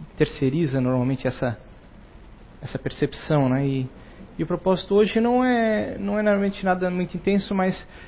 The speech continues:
a gente buscar interiorizar também essa percepção do funcionamento desse planeta e das nossas características, né? Como seres movidos pelo ego ainda, né? Como seres ainda, é, tão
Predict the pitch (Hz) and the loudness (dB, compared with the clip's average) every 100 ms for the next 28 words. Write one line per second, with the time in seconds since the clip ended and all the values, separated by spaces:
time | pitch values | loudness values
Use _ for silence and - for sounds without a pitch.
0 | - - - - - - 170 196 196 190 | -20 -20 -20 -20 -14 -6 0 0 -2 -6
1 | - 208 190 196 190 180 143 170 170 160 | -4 0 2 6 6 4 4 2 2 -2
2 | 156 170 - - 165 - - 180 180 160 | -4 -6 -8 -6 -6 -6 -2 0 2 -2
3 | - 170 185 160 165 160 156 - 190 151 | -4 -6 -2 -2 -2 -2 -4 -4 -2 0
4 | 135 156 165 156 147 139 143 147 156 - | 2 2 2 0 0 0 0 0 -4 -4
5 | 147 143 - 131 139 - - 113 139 160 | -2 -2 -2 -2 -2 -4 -8 -6 -4 -6
6 | - - - - - - 131 - 156 139 | -12 -20 -20 -20 -14 -6 -4 0 2 2
7 | - - - - - - - - - - | 4 6 4 0 -20 -20 -20 -20 -20 -12
8 | 147 127 151 147 - 143 123 139 143 127 | -4 -2 -2 -4 2 4 6 6 6 4
9 | 123 160 139 131 - - 127 147 - - | 2 2 2 -2 -4 -6 -2 -2 -4 -18
10 | - - - - 143 - 160 147 139 135 | -20 -20 -18 -6 -6 -2 2 4 4 0
11 | 143 151 139 135 131 123 - - - - | 0 2 4 4 4 0 -10 -20 -20 -20
12 | - - 135 131 123 120 120 - - - | -12 -2 0 2 4 2 0 -6 -20 -20
13 | - - - - 175 180 | -20 -20 -8 2 4 4